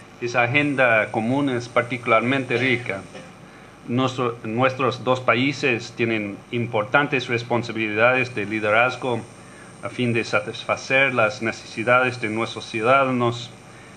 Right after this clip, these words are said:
personas con preocupaciones reales referidas al crecimiento económico, la equidad, el medio ambiente, la democracia, los derechos humanos y la seguridad.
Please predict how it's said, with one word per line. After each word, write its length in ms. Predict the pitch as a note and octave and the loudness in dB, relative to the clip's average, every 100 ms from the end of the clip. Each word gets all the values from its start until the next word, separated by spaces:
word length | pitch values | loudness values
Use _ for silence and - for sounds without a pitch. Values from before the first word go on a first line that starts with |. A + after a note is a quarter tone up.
| - | -12
personas 500 | A2 - B2 B2 A2+ | -10 -4 2 2 0
con 240 | - G2+ G2 | -4 -6 -4
preocupaciones 840 | A2 G2+ G2+ A2 - C#3+ D3+ A#2+ | -4 -4 -2 0 0 0 0 0
reales 840 | A2+ A#2 C3 D3+ D3 A#2+ A#2+ - - - - - - - | 2 4 4 4 2 2 -4 -12 -16 -20 -20 -20 -16 -14
referidas 480 | A#2 A#2 B2 A#2 | -6 -2 -2 -2
al 140 | G2 - | -6 -8
crecimiento 600 | G#2+ G#2 G#2+ A#2 A#2+ G#2 | -12 -12 -8 -6 -6 -8
económico, 800 | F#2 G2+ A#2+ C3+ C3 B2 B2 A#2+ | -10 -8 -4 -4 -4 -4 -2 0
la 320 | G2+ G2 G2 | 0 -2 -2
equidad, 580 | A#2+ A#2+ A#2 A#2 C#3 C3+ A#2+ - - - - - | -6 -8 -4 2 2 2 -4 -14 -18 -18 -20 -12
el 200 | A#2 G#2+ | -8 -8
medio 280 | A2 A2+ A2+ | -6 -6 -4
ambiente, 920 | G#2 G2 C#3 D3+ D3 D3+ B2+ A#2 G#2 | -4 -2 -2 -2 -2 -2 0 -2 -2
la 200 | G2+ G2+ | -6 -8
democracia, 920 | G2 G#2+ G2+ - C3 C3+ - C3 A2+ F#2+ - - A2 | -8 -10 -10 -2 0 0 -2 -4 -4 -6 -12 -16 -12
los 220 | G#2 - | -12 -10
derechos 440 | A2 A2+ A#2 G#2+ | -6 -4 -6 -10
humanos 640 | A2 A#2 C#3 C#3 A#2+ - - | -6 0 0 -2 -10 -14 -16
y 120 | A#2 | -12
la 220 | A2 G#2+ G2 | -6 -6 -6
seguridad. 680 | G#2+ A2+ A2+ A#2 A2+ F#2+ | -10 -8 -4 0 0 -2